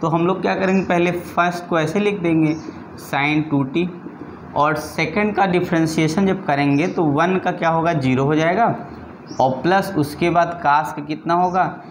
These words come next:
cos का यहाँ प्लस ना लिख के हम लिख देते हैं minus sin टू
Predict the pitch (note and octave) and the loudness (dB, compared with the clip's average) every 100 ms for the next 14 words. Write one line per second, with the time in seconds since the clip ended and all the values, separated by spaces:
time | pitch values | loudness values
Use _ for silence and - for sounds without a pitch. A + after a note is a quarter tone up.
0 | - - C#3 C#3 C#3+ - C#3+ D3+ C#3+ C#3+ | -20 -6 0 0 0 -2 -2 -2 -2 -2
1 | D#3 D3 D3 D3 D3+ D3 C#3 C#3+ D3 C#3 | 0 2 0 0 2 2 2 0 2 4
2 | A#2+ B2 C3 C3+ C#3+ D3+ D#3+ E3+ F3 - | 4 2 2 2 2 4 2 2 -2 -6
3 | - A#2+ A#2 A#2 C3+ F#3 - - - - | -4 0 2 2 2 2 0 -6 -14 -16
4 | - - - E3 E3 | -18 -16 -2 2 4